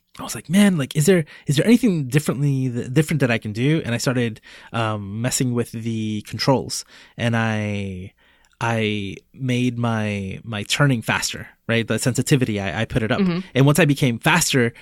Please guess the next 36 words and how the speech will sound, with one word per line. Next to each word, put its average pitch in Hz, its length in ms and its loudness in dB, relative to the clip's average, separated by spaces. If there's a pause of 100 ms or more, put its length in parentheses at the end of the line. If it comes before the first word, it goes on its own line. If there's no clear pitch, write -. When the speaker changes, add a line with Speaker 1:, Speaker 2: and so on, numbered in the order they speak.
(240)
Speaker 1:
that 139 100 8
actually 139 280 4
helped 123 180 0
me 113 120 -2
a 98 80 -4
lot. 101 240 -2 (240)
I 120 60 4
realized 127 400 6
I 120 80 4
was 110 180 0
moving, 104 640 -4 (440)
I 123 100 4
guess 165 440 4
my 135 160 2
character 151 340 4
was 131 160 4
moving 131 240 2
slower 127 380 2
than, 117 320 -2
than 117 160 -2
my 107 120 -4
brain 123 300 0
wanted 131 200 4
it 110 120 0
to. 101 200 -6 (220)
And 107 640 -4
I, 127 240 2
I 117 80 -2
started 127 280 2
playing 127 200 4
better 180 300 6
once 120 220 0
I 107 680 2
changed 127 240 2
the 120 60 -2
sensitivity. 113 640 -2